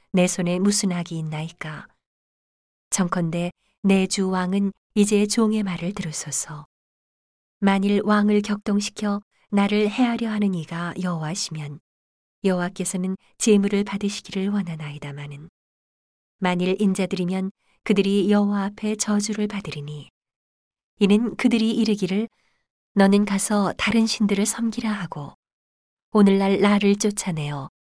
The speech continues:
여호와의 기업에 붙지 못하게 함이니이다. 그런즉 청컨대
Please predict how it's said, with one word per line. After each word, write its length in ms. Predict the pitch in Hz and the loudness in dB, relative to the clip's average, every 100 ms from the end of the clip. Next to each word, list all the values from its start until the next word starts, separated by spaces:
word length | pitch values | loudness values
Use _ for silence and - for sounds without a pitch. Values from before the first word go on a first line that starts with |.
| _ _ 196 | _ _ 2
여호와의 440 | 180 175 170 180 | 4 4 2 0
기업에 420 | - 196 175 185 | 2 0 2 -2
붙지 320 | 196 208 - | -2 -4 -2
못하게 420 | 190 190 202 180 196 | -2 -2 -2 -6 -4
함이니이다. 760 | 208 190 175 147 151 151 143 147 _ _ _ _ _ _ _ _ _ _ - | -4 -4 -4 -6 -8 -10 -12 -14 _ _ _ _ _ _ _ _ _ _ -2
그런즉 380 | 202 190 190 190 _ - | 2 4 4 0 _ -6
청컨대 760 | - 202 202 175 160 160 151 | 0 0 0 -2 -2 -4 -8